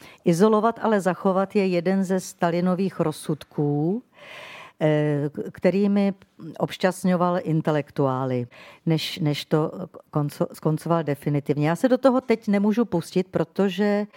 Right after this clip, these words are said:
to byly tři roky temnoty. Pustila jsem se do, do četby, do dokumentů.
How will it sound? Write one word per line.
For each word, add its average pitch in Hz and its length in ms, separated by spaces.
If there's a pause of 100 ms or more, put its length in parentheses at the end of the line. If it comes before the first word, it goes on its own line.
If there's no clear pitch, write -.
(160)
to 165 100
byly 190 160
tři 196 240
roky 185 260
temnoty. 160 760
Pustila 190 420
jsem 208 240
se 202 300
do, 156 640
do 151 240
četby, 185 760
do 156 120
dokumentů. 180 1000